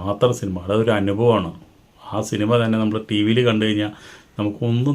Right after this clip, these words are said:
തോന്നില്ല. അതിൻ്റെ മ്യൂസിക്കും അതിൻ്റെ ശബ്ദ ഗാംഭീര്യം. ഇപ്പോൾ തൃശ്ശൂർ തന്നെ, തൃശ്ശൂർ ആകത്തിൽ <laughs> ചെയ്ത മണ്ടത്തരങ്ങൾ എന്താണെന്ന് വെച്ചിട്ടുണ്ടെങ്കിൽ, ഒന്നേകാൽ കോടി ഉരുവിക്കണ് അവിടുത്തെ പ്രൊജക്ടർ മാറ്റി. പുതിയ, കേരളത്തിൽ ഇപ്പോൾ അതുപോലത്തെ ഒരു പ്രൊജക്ടർ വേറെ ഒരു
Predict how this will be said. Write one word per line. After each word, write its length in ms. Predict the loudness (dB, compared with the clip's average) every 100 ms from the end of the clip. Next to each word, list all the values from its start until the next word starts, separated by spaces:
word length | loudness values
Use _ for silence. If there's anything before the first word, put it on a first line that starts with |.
| -2
തോന്നില്ല. 320 | -4 -8 -12 -18 _ _ -16 -10
അതിൻ്റെ 300 | -6 -2 0 0
മ്യൂസിക്കും 520 | -2 -4 -10 -10 -10 -6
അതിൻ്റെ 200 | -4 -4
ശബ്ദ 240 | -4 -2 -2 0
ഗാംഭീര്യം. 460 | -2 -4 -8 -10 -14 -20 -16
ഇപ്പോൾ 160 | -4 -2
തൃശ്ശൂർ 340 | 0 0 4 6
തന്നെ, 180 | 6 4 0 -6
തൃശ്ശൂർ 360 | -6 -2 4 6 6
ആകത്തിൽ 300 | 6 4 4 4 2
<laughs> 220 | -8 -8 2
ചെയ്ത 200 | 4 6 4
മണ്ടത്തരങ്ങൾ 540 | 4 2 4 4 2 0 -10 -14 -4 2
എന്താണെന്ന് 280 | 6 6 6
വെച്ചിട്ടുണ്ടെങ്കിൽ, 400 | 6 6 4 0 -10 -20 -20 -20 _ 2
ഒന്നേകാൽ 560 | 6 8 8 6 6 6 8 6 4 4
കോടി 320 | 8 8 6 4 -2 -12 -20 0 4
ഉരുവിക്കണ് 540 | 6 6 6 4 2 2 2
അവിടുത്തെ 220 | 2 0 0
പ്രൊജക്ടർ 400 | 2 2 2 2 2
മാറ്റി. 220 | 0 -2 -6
പുതിയ, 200 | -2 -2 -2 -8 -16 -20 -6 -4 0 4
കേരളത്തിൽ 380 | 6 6 6 4
ഇപ്പോൾ 140 | 6 6
അതുപോലത്തെ 300 | 6 6 4
ഒരു 80 | 4
പ്രൊജക്ടർ 320 | 4 4 2 4
വേറെ 140 | 4
ഒരു 60 | 4